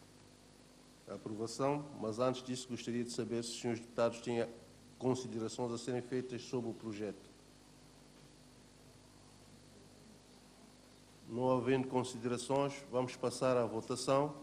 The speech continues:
Na generalidade, em primeiro lugar, senhores deputados, vamos passar à votação. Os senhores deputados estão a favor? Estão a favor?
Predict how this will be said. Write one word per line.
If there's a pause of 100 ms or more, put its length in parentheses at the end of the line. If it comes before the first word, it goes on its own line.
(1300)
Na
generalidade,
em
primeiro
lugar, (1600)
senhores
deputados,
vamos
passar
à
votação.
Os
senhores
deputados
estão
a
favor? (1600)
Estão
a
favor?